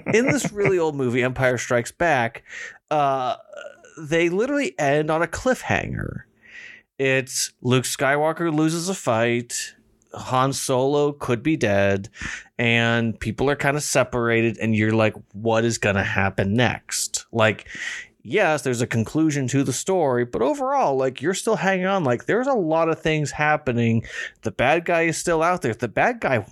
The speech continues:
won, really. Um,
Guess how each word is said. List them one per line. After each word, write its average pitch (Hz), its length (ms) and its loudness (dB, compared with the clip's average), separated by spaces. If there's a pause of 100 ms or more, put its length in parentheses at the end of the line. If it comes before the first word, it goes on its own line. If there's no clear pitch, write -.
won, 120 340 0
really. 95 580 0 (760)
Um, 104 520 -2